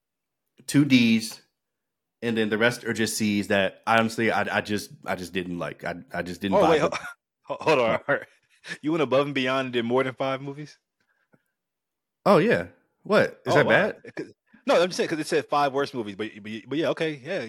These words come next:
Speaker 2: There's a
Speaker 1: I,
Speaker 2: lot of hate
Speaker 1: yeah, I
Speaker 2: in
Speaker 1: have
Speaker 2: your
Speaker 1: ten.
Speaker 2: heart.
Speaker 1: No,
Speaker 2: Okay,
Speaker 1: I, I
Speaker 2: fine, go
Speaker 1: mean,
Speaker 2: ahead. <laughs>
Speaker 1: there's,
Speaker 2: Go
Speaker 1: there's
Speaker 2: for
Speaker 1: just,
Speaker 2: it, go
Speaker 1: there,
Speaker 2: for
Speaker 1: there
Speaker 2: it.
Speaker 1: just,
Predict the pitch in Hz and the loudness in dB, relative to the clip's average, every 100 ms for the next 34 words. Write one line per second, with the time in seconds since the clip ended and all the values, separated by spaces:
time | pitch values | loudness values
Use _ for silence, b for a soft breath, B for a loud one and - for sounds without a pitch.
0 | 113 - 131 143 123 127 117 117 120 95 | -12 -2 0 0 2 4 4 2 0 -2
1 | 92 - _ _ _ _ _ - 285 294 | -4 -18 _ _ _ _ _ 6 8 10
2 | 208 - - 190 180 156 120 160 151 - | 8 6 4 6 4 2 -4 -10 -10 -10
3 | 139 165 180 175 175 165 170 165 160 135 | 2 4 6 4 4 0 0 2 2 4
4 | 139 156 143 | 2 2 -2